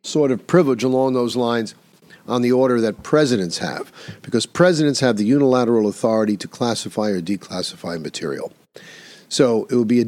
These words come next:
different thing if President Obama had documents in his possession because he was a president. Biden never was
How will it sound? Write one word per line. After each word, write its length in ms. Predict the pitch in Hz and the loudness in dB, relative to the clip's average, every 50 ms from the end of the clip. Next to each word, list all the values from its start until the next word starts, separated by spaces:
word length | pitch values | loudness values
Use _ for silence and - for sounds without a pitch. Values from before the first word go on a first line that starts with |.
| 117 | 4
different 300 | 175 170 - 151 131 110 | 2 4 4 0 0 2
thing 340 | 117 156 151 147 135 127 123 | 2 2 4 4 2 0 0
if 240 | 107 104 110 104 _ | -2 -4 -4 -6 _
President 420 | - 131 127 117 104 120 113 107 | 0 2 2 2 2 0 0 0
Obama 640 | 101 98 92 87 117 147 185 220 226 196 135 107 95 - _ _ _ _ _ _ _ _ _ _ _ - _ _ _ _ _ _ _ _ _ _ - | -2 -2 -2 0 2 4 4 6 4 4 2 0 -2 -8 _ _ _ _ _ _ _ _ _ _ _ -20 _ _ _ _ _ _ _ _ _ _ -8
had 500 | - 113 123 120 110 104 104 95 87 - _ - - | -2 0 0 2 2 0 -2 -4 -6 -14 _ -12 -4
documents 600 | - 123 110 107 - - 110 98 101 98 - - | 0 0 0 0 0 -2 -2 -2 -2 -2 -2 -4
in 60 | 101 98 | -4 -4
his 120 | 98 - | -4 -6
possession 480 | - - 98 87 92 92 - - 123 107 | -6 -8 -6 -4 -4 -4 -4 -4 -4 -4
because 280 | 110 - - 113 98 | -4 -2 -2 -2 -2
he 180 | - 107 117 117 | -2 0 0 0
was 460 | 104 90 101 98 85 76 71 - - - | 0 0 0 0 -2 -4 -6 -8 -8 -10
a 60 | - | -12
president. 580 | - - - 139 147 151 123 104 82 - - - _ - - - - - - - - _ _ - | -14 -6 -2 2 2 2 2 0 -4 -8 -12 -18 _ -20 -20 -20 -20 -20 -20 -20 -20 _ _ -2
Biden 360 | - 127 143 156 160 139 139 127 127 | 0 2 4 4 4 2 2 2 2
never 160 | 123 113 120 | 2 2 2
was 680 | 113 110 131 160 175 160 120 95 107 135 147 - - - | 4 4 6 6 6 4 2 2 -2 -2 -2 -2 -4 -6